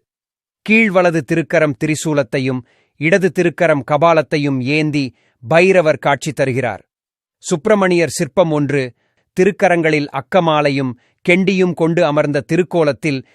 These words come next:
இத்தலத்தில் காணப்படுகின்றது. ஜேஷ்டாதேவியின் சிற்பமும்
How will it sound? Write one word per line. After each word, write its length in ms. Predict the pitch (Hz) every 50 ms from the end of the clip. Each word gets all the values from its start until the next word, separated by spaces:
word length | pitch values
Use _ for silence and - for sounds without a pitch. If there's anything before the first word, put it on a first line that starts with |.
| _ _
இத்தலத்தில் 680 | - 135 147 120 - 196 180 175 160 - - 165 151 131 -
காணப்படுகின்றது. 800 | 151 147 147 147 - - 139 135 123 131 123 113 123 104 110 - - _ _ _ _ _ _ _ _ _ - 113 107
ஜேஷ்டாதேவியின் 840 | 165 180 185 - - 208 185 170 160 170 165 151 156 151 143 131 - -
சிற்பமும் 480 | 160 135 - 185 165 156 151 143 135